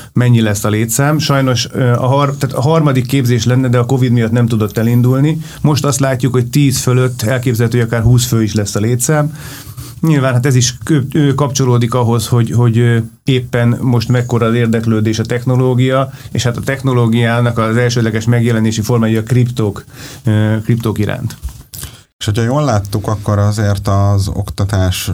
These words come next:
Speaker 2: lefed elég sok témát a blockchain világán belül, tehát ez egy átfogó képzés, ö, szeretne lenni, nem egy nagyon specifikus valami. Ha-,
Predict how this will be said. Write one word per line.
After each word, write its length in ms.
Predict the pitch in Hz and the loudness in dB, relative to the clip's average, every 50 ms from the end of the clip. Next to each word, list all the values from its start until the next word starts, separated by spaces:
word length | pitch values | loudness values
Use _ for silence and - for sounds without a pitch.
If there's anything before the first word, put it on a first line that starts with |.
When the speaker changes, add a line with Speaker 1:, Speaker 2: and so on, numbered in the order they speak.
| - | -2
Speaker 2:
lefed 480 | - 95 92 95 95 98 101 92 82 80 - | 0 2 2 2 2 2 0 0 0 0 -2
elég 240 | - 90 90 87 85 | 0 0 0 0 0
sok 240 | - - 92 85 - | 0 -2 -4 -4 -2
témát 440 | - 90 87 87 87 90 87 85 - | 0 0 2 2 2 2 0 0 0
a 180 | 90 87 87 | 0 2 2
blockchain 440 | 87 87 90 87 80 - - 95 90 | 2 2 0 0 -2 -2 -2 0 2
világán 380 | 90 90 90 87 90 90 92 92 | 2 2 2 2 2 2 2 2
belül, 160 | 92 90 90 | 2 2 2
tehát 200 | 87 98 92 90 | 0 0 0 0
ez 80 | 90 | 0
egy 120 | 92 92 90 | 0 2 2
átfogó 520 | 92 90 87 82 - - 90 85 87 85 | 2 0 0 -2 -2 -4 -2 0 0 -2
képzés, 500 | - - 92 85 85 90 90 85 - - | 0 0 -2 0 0 0 0 0 -2 -4
ö, 240 | - 85 90 87 85 85 | -2 0 0 2 2 0
szeretne 380 | - - 95 87 87 92 92 | 0 0 0 2 2 2 2
lenni, 220 | 87 87 87 87 90 | 2 4 4 4 4
nem 200 | 90 87 87 87 | 2 2 2 2
egy 200 | 85 85 82 - - - - - - - - | 2 0 0 -2 -8 -16 -16 -16 -18 -12 -4
nagyon 180 | - 85 87 87 | 0 0 2 2
specifikus 680 | 82 76 - 95 95 - 92 - 92 87 - 90 80 - | 0 0 -2 -2 -2 -2 -2 -2 -2 -2 -2 -2 -2 0
valami. 380 | 92 92 90 92 90 92 92 | 0 0 2 2 2 2 2
Ha-, 200 | 90 90 92 - | 2 2 0 0